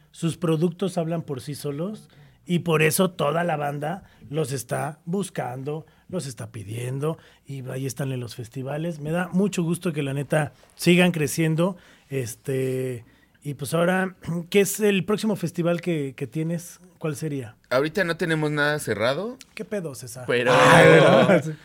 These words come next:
Speaker 2: esperamos, este, que nos inviten Fórmula uno,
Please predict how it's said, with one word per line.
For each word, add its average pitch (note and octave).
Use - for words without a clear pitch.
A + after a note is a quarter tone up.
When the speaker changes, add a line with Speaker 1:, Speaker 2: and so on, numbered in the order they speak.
Speaker 2:
esperamos, C#3
este, A2
que A2+
nos A2+
inviten A#2
Fórmula A2
uno, A#2+